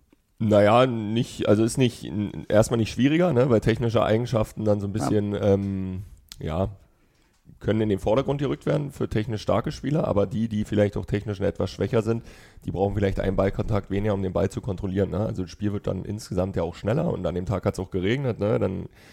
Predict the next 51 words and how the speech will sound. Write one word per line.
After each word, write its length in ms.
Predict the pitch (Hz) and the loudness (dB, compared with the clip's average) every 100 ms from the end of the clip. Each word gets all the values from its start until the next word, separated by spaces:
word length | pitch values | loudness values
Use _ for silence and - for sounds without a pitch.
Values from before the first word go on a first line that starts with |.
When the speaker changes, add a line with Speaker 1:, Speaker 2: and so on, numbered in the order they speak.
| - - | -20 -6
Speaker 1:
kommt 240 | 101 98 | -4 -4
auch 80 | 101 | -4
eine 100 | - | -2
andere 220 | 98 101 | 0 -2
Dynamik 420 | 95 87 101 117 | 0 -2 -2 -2
da 120 | 107 | 0
rein, 280 | 95 98 107 - - - - - | 2 2 0 -6 -20 -20 -20 -8
aber, 560 | 92 87 90 92 92 95 | -2 0 4 4 4 2
ähm, 320 | 92 95 92 | -2 -2 -2
so 180 | 92 98 | 0 0
vom 360 | - 101 87 | 0 -2 0
Wert 340 | 85 95 107 - - - - | 0 2 2 -2 -14 -14 -8
ist 160 | 98 | -8
es 140 | 98 104 | -4 0
halt 180 | 95 104 | 0 0
nicht 160 | 98 | -2
vergleichbar 640 | - 101 78 95 - 104 | 0 0 -2 -4 -2 -2
zu 240 | - 98 92 | -2 -6 -4
so 180 | 95 92 | -4 -2
normalen 400 | 90 85 95 95 | -4 -2 -2 -2
Wettkämpfen, 460 | 101 - 90 87 | -2 -2 -4 -4
weil 160 | 82 85 | -6 -4
grundsätzlich 800 | 92 98 101 - 98 90 - - - - _ - | -6 -6 -6 -4 -4 -4 -10 -16 -20 -20 _ -10
wird 220 | - 101 | -6 -4
dann 160 | - 90 | -4 -6
Fußball 480 | - 107 - 104 98 | -8 -12 0 4 4
ab 120 | - | 2
einer 100 | 104 | -2
gewissen 260 | 92 98 90 | -2 -2 -2
Altersklasse 540 | 62 - 107 107 101 | -2 -2 0 0 0
auf 160 | 92 - | -2 -4
Rasen 300 | 71 107 135 | -4 -4 -6
gespielt 480 | 123 113 127 139 101 | -8 -4 -2 -2 -4
und 260 | 92 85 | -6 -8
wir 100 | 87 | -8
spielen 220 | - 101 | -6 -2
ja 60 | 98 | -2
auch 100 | 90 | -2
alle 160 | 92 95 | -2 0
unsere 220 | 92 92 | 0 -4
Punktspiele 720 | 113 139 - - 131 - - | -6 -8 -10 -4 -2 -2 -2
eigentlich 440 | 85 117 120 117 | -4 -2 -2 -2
auf 160 | 95 - | -4 -4
Rasen. 300 | 85 120 127 | 0 0 0
Es 80 | 98 | -4
gibt 160 | - | -4
immer 140 | 110 104 | -2 0
mal 180 | 98 92 | 0 2
so 80 | |
Ausnahmen, 580 | 90 - - - 117 113 | 0 0 0 4 4 4
in 280 | 95 98 | -2 -4